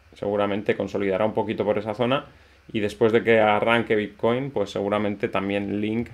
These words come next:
eh, días después, volverá a comportarse bien, supongo, como el resto del mercado en principio. Matic un tres coma veinte por ciento arriba, sigue alcista, la noticia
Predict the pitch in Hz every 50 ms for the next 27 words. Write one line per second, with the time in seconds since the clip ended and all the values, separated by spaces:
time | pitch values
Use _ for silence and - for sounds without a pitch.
0 | - _ _ _ _ _ _ _ - - 95 101 98 98 101 - - - 107 113
1 | 113 107 98 104 98 - - 113 113 110 120 - - - _ _ - _ - 101
2 | 104 95 95 98 101 104 107 101 95 95 95 - 110 107 104 - - 95 98 113
3 | 117 104 95 - 101 - - 110 113 - - - _ _ _ _ _ _ _ -
4 | _ _ _ - 104 104 101 101 113 113 - 135 117 110 101 98 98 98 92 90
5 | 92 92 85 - 110 98 - - - - - - - _ _ _ _ _ _ _
6 | _ _ _ _ _ _ _ _ _ _ _ _ _ _ _ _ _ _ _ _
7 | _ _ _ _ _ _ _ _ _ - _ _ _ _ - 113 117 131 147 160
8 | 165 175 165 - - 131 131 120 135 127 127 123 - 123 123 120 117 117 120 104
9 | 117 101 - 113 107 - 117 110 98 - 110 120 131 151 156 160 165 175 175 -
10 | - - _ - - - 139 127 127 113 110 - - 143 143 143 - - 165 175
11 | - - - _ _ _ _ - - 110 107 107 104 101 - 117 - - 123 120
12 | 120 117 113 113 113 110 110 110 107